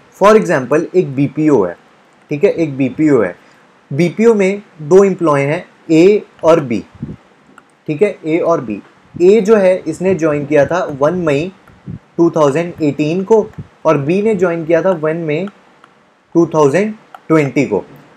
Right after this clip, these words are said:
अब सिचुएशन ऐसी बन गई कि जो ये बीपीओ ऑर्गेनाइजेशन है, सारे यहाँ पर, for example, एक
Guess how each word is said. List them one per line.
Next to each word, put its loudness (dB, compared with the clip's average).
अब 0
सिचुएशन 0
ऐसी 0
बन 0
गई 0
कि 2
जो 4
ये 6
बीपीओ 2
ऑर्गेनाइजेशन 2
है, 0
सारे 0
यहाँ -4
पर, -2
for -2
example, -6
एक -6